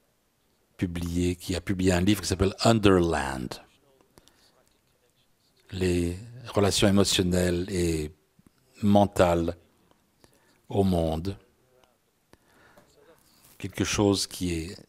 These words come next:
souterrain, que les choses verraient comme ayant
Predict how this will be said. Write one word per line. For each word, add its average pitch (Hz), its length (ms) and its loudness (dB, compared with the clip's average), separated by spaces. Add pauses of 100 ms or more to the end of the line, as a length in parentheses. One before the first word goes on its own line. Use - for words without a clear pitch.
(140)
souterrain, 90 840 0 (1600)
que 98 100 -8
les 92 120 -2
choses 95 360 -2
verraient 87 480 -4
comme 82 400 -4
ayant 85 480 -4